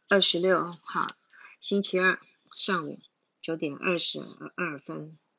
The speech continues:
那我想跟大家分享的主题是六十加的人生。我相信自我介绍，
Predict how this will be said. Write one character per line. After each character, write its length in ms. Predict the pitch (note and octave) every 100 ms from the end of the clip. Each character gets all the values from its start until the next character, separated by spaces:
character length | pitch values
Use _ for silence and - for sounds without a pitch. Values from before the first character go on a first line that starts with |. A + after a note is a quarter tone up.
| _ _ _ - - - - - -
那 160 | G#3+ G3+
我 80 |
想 180 | G#3 F3
跟 280 | G#3 G#3 G#3+
大 360 | A3 G#3 G#3 G3+
家 460 | G#3 G3 F#3+ F#3 F#3 _
分 240 | G3 G3 G#3
享 520 | - - D3 D3 - _
的 320 | - D#3+ D3+ - - -
主 260 | - D3 -
题 520 | - D#3 C#3+ B2+ C#3+
是 520 | - - - F3 - _ _
六 200 | - G#3
十 260 | F3+ - E3+ - -
加 560 | G3+ G3 F#3 F#3+ F#3+ - _ _ _ -
的 100 | D3
人 220 | D3 D3
生。 340 | - D#3+ D#3+ - _ _ _ _ _ _ - - - -
我 120 | E3
相 220 | - A3
信 600 | G#3+ A3+ G#3 G#3 G#3+ G#3 - _ _ _ _ _ _
自 160 | - G3
我 120 | D3
介 260 | - E3 C3+
绍， 420 | - - B1+